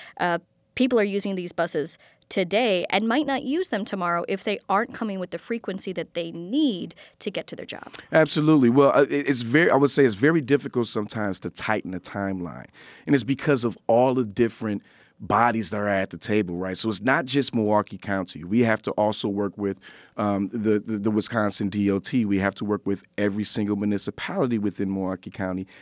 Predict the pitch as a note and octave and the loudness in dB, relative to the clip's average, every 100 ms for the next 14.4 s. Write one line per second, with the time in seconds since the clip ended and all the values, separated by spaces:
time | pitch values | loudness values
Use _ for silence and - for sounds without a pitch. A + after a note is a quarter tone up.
0 | - - E3 C#3 D#3 E3+ D#3 C3+ B2 - | -2 2 2 2 2 4 2 0 -2 0
1 | A#2 A2 G#2 - C#3 C#3+ G#2 G2+ G#2 - | 2 2 0 2 2 2 -2 -6 -8 -4
2 | G2 F#2 - B2 A#2 A2+ - - A#2 - | -4 -2 0 2 0 -4 -6 -4 -4 -4
3 | G2 G2+ F#2 F#2+ G2 G2 G2 F#2+ G2 F#2+ | -6 -6 -4 -2 -2 -4 -6 -8 -8 -6
4 | F#2+ F#2 - F#2 - F#2 - C#3 C#3+ - | -6 -8 -8 -10 -10 -12 0 0 2 -2
5 | G2 F#2 - - - A#2 G#2 G#2 G2+ F#2+ | -6 -8 -16 -20 -2 -2 0 -2 -2 -2
6 | G2+ F#2+ F#2 G#2 G2 - G2+ F#2+ - F#2+ | -4 -4 -4 -4 -4 -4 -8 -6 -8 -4
7 | G2+ - G2+ - G2 F#2 F#2 A2 G#2+ F2 | -6 -4 -8 -4 -4 -2 0 2 2 0
8 | G2 F#2+ A2 G2+ - - - - C3 C#3+ | -8 -4 0 0 -2 -16 -20 0 6 6
9 | B2+ A#2 A2+ A#2 B2 B2+ A2 A#2+ A2 G2 | 6 4 4 4 4 2 2 0 2 -4
10 | - - A2 - G2+ F#2+ A2 F#2+ F#2+ G#2 | -2 0 0 0 -4 -4 -4 -6 -2 -2
11 | A2 - G2 F#2+ G#2+ G#2+ G#2 G2+ G#2+ A#2+ | -2 -4 -6 -4 0 2 2 2 4 4
12 | A#2+ - G#2 G2+ G2 G2+ G2 G2+ - - | 2 0 2 2 0 -2 -2 -4 -10 -20
13 | - - _ B2+ D3 C#3+ B2 C3 B2+ - | -20 -20 _ 4 6 4 4 4 4 0
14 | G#2+ B2 A2 | 0 2 2